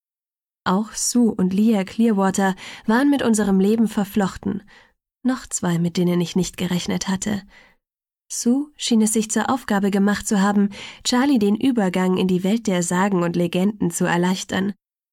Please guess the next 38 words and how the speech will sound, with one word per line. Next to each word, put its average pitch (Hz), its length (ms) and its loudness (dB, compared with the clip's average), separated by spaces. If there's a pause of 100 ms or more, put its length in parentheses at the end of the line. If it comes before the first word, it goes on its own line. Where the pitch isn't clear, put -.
(440)
Meistens 254 440 0
begleitete 220 680 0
sie 196 160 0
ihn, 202 260 2
wenn 202 140 2
er 202 100 2
zu 196 180 -2
uns 196 220 0
kam, 208 300 0 (280)
obwohl 262 360 -2
sie 262 100 0
sich 240 220 0
nie 269 260 4
so 226 300 2
wohl 214 180 2
zu 208 140 -2
fühlen 190 340 2
schien 185 400 0
wie 185 120 0
ihr 175 100 0
Sohn 185 500 0
und 185 140 -2
die 185 80 2
meisten 185 380 0
anderen 180 380 0
aus 170 220 -4
Jakes - 320 -4
Rudel. 175 380 -2 (760)
Sie 165 220 -6
sagte 170 380 -2
nicht 165 200 -4
viel, 190 360 -4 (340)
sie 226 160 0
stand 233 320 0
nur 262 180 2
beschützend 226 680 0
neben 190 260 2
Charlie. 175 520 -4